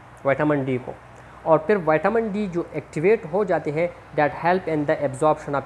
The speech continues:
calcium from intestine। तो अगर आपके साथ body में calcium का level कम है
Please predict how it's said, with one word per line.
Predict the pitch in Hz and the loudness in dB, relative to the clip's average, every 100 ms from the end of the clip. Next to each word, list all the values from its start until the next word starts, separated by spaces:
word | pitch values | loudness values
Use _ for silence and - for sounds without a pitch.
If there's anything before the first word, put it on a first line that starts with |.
| - | -4
calcium | 143 - 135 127 | -4 -4 -8 -2
from | 151 214 - - - - | -2 -2 -6 -20 -20 -8
intestine। | 123 117 117 - 110 107 - - - - - - - - - - - - - - | -6 -2 -2 -4 -12 -12 -20 -20 -20 -20 -20 -20 -20 -20 -20 -20 -20 -20 -12 2
तो | 175 | 2
अगर | 175 | 4
आपके | 190 190 175 | 2 0 -4
साथ | 185 170 | -2 -2
body | 139 165 180 180 | 2 4 4 2
में | 165 - | -2 -2
calcium | 180 175 170 | -4 -4 -4
का | 156 | -2
level | 151 151 160 | -2 0 -2
कम | - 208 226 | -2 -2 -2
है | 233 | -4